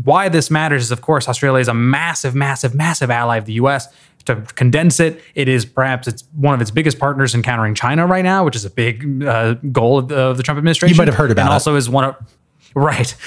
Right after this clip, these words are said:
Speaker 1: And is also one of our Five Eyes partners, this consortium, strong consortium of intelligence sharing between the U S, Australia, and three other countries. So for this to be happening, especially between two friendly governments, that one incident is harming U S foreign policy in a very clear way.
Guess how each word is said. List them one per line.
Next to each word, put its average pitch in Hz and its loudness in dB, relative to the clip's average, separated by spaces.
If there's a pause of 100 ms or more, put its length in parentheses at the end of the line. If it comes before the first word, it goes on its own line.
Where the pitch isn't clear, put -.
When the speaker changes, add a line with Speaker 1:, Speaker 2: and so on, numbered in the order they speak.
(180)
Speaker 1:
And 180 2
is 160 2
also 165 2
one 160 0
of 147 2
our 123 -2
Five 190 0
Eyes 113 -2
partners, 110 -6
this 113 -4
consortium, 143 0
strong 156 0
consortium 120 0
of 110 -2
intelligence 113 0
sharing 110 -2
between 107 -4
the 110 -2
U 107 0
S, 104 -4
Australia, 107 0
and 101 -4
three 107 -8
other 107 -8
countries. 170 0 (300)
So 165 0 (120)
for 180 2
this 190 2
to 180 0
be 135 -2
happening, 117 -2 (160)
especially 180 2
between 127 4
two 156 4
friendly 123 0
governments, 123 0 (300)
that 160 -2
one 147 2
incident 226 4
is 160 2
harming 233 4
U 156 6
S 139 -2
foreign 135 0
policy 127 0
in 110 -2
a 107 -2
very 117 0
clear 104 -2
way. 98 -6